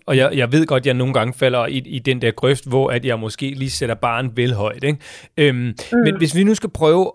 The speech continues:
Speaker 1: at få givet Mette sådan lidt, øh, ro i hovedet, og, øh, det er godt nok, og, øh, rolig.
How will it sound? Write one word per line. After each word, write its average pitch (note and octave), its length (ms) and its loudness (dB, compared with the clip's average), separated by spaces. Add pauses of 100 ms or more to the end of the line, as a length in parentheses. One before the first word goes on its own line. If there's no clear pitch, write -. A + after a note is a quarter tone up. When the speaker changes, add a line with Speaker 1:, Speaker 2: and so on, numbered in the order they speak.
Speaker 1:
at B2 340 2
få A2 520 0
givet D3+ 460 0
Mette C#3 320 0
sådan C#3 160 -2
lidt, A#2 280 -4
øh, F2+ 320 -6 (1040)
ro B2+ 180 0
i - 20 2
hovedet, B2+ 320 4
og, G2+ 320 0
øh, G2 240 -4 (180)
det G#2 100 -4
er F#2+ 40 -6
godt A2 200 -2
nok, A#2 380 -6
og, G#2 400 0
øh, F#2+ 120 -2 (380)
rolig. C3+ 260 -4